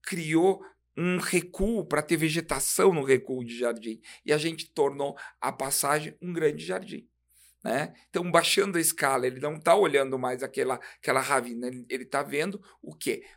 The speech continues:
O espaço da rua. E nós criamos um jardim. Por isso ele sempre se chama Central Garden,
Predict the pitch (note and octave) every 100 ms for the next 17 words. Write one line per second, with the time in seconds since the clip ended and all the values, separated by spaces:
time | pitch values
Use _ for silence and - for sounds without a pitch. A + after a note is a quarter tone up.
0 | _ C#3 C#3+ - _ - D3 G#3 - F#3
1 | G3 A3 F3+ F3 - _ _ - E3 D#3+
2 | E3 D#3+ C#3 C#3 D#3+ - - F3+ F#3+ A#3
3 | F3+ D#3 - - - A3+ A3 - A3 -
4 | F#3+ - - - G#3+ - F#3 F3+ - -
5 | - D#3 - - A2 G#2 - -